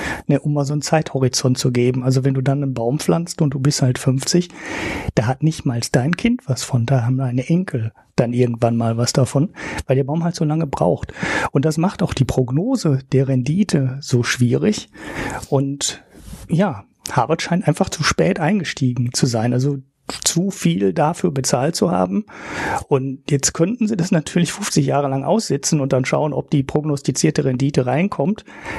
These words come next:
Aber sie sind jetzt halt hingegangen und haben die Investments massiv, ähm, zurückgefahren und haben offensichtlich die Geduld verloren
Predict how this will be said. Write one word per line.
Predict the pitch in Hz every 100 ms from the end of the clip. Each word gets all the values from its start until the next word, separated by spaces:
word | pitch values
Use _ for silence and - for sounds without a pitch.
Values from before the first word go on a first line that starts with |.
| - -
Aber | 139 135
sie | 135
sind | 131 151
jetzt | 151 -
halt | 156 143
hingegangen | 151 147 143 147 135
und | 135
haben | 131 143
die | 143
Investments | 127 123 139 156 135 -
massiv, | 127 - 143 143 -
ähm, | 123 123 123 131 -
zurückgefahren | - 139 - 139 - 123 147 - _ - - - - - - _ _ _ 466 - _ - -
und | 110
haben | 123 139
offensichtlich | 135 - 135 131 - -
die | 139
Geduld | 131 135 139 -
verloren | - 120 107 110 123 120